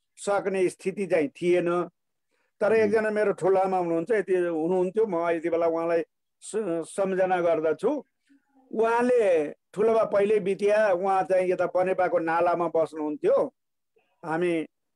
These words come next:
Speaker 1: अ, एउटै घरका परिवार हौँ, undivided प्रपर्टीमै बसिराखेका चाहिँ हौँ। तर ठुलो बा खस्या हुनाले दाईहरू उता जानु भएर दाई चाहिँ पढ्दैमा छ क्लास पढेर सात क्लासमा जानुभएको थियो।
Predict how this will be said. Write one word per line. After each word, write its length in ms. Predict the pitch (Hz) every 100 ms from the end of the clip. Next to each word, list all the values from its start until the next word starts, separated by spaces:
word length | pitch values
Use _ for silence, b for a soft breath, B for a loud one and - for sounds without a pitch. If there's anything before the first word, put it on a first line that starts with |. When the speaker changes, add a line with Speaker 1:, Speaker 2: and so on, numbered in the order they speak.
| _ _ _ _ -
Speaker 1:
अ, 40 | 170 156 156 156
एउटै 300 | - 208 226
घरका 320 | 208 165 160 180
परिवार 460 | 180 175 175 170
हौँ, 440 | 160 170 220 190 165 _ _ _ -
undivided 720 | 185 202 185 185 185 175 185
प्रपर्टीमै 560 | 151 170 170 170 175 202
बसिराखेका 680 | 185 165 180 170 160 165 165
चाहिँ 160 | 156
हौँ। 340 | 143 156 180 180 - _ _ -
तर 400 | 208 214 196 170 165 - _ _ _
ठुलो 160 | 196 226
बा 100 | 233
खस्या 320 | 185 196 214
हुनाले 320 | 190 202 240
दाईहरू 400 | 185 196 196 185
उता 220 | 196 190
जानु 300 | 185 180 175
भएर 220 | 170 185
दाई 300 | 220 175 180
चाहिँ 340 | 175 185 196 156 _ _ _ _ -
पढ्दैमा 640 | 170 160 190 202 202 202 190
छ 120 | -
क्लास 380 | 196 202 208 185
पढेर 360 | 185 185 208
सात 260 | 180 190 185
क्लासमा 340 | 196 185 175
जानुभएको 640 | 170 180 185 175 160 151
थियो। 300 | 151 160 143